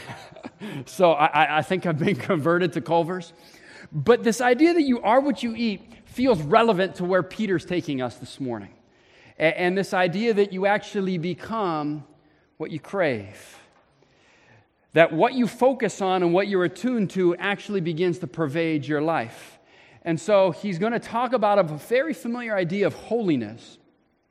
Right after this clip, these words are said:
But rather than being one of sin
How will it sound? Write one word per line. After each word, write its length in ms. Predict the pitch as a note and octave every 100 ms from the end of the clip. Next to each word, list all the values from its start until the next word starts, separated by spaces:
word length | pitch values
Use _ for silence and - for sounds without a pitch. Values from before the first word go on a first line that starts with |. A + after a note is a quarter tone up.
| _ _ _ _ _ _ _ _ _ -
But 240 | E3+ G3+
rather 400 | F3 B3+ D#4+ D#4+
than 280 | A3 A#3+ A3
being 400 | G3 B3 A3+ F#3
one 240 | F#3+ G#3+ G#3
of 200 | F3 C#3
sin 480 | - - A#3 A#3+